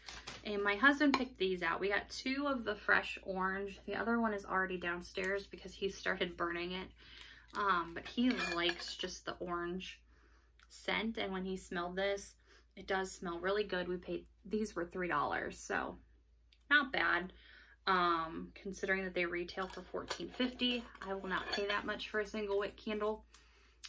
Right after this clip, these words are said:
I barely wanna pay it for a three wick. So yeah, but we did pick this up. It was three dollars. That was his pick,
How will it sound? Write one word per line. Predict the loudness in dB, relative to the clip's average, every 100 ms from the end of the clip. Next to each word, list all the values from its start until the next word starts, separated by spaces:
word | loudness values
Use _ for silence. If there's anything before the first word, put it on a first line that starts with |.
| -6
I | 0
barely | 2 4 2
wanna | 0 -2
pay | -2 -4
it | -2
for | -6
a | -6
three | -4 -4
wick. | -4 -6 -6
So | 2 4 6 4 -2 -20 -20 -20 -20 -20 -18 -4
yeah, | 0 0
but | 0 4
we | 4
did | 6 2
pick | 0 0
this | 2
up. | 2 0
It | -2
was | 2
three | 6 10
dollars. | 10 8 4 2 -4 -8 -8 -10 -16 -8 0
That | 2
was | 2 0
his | 4 4 4
pick, | -2 -2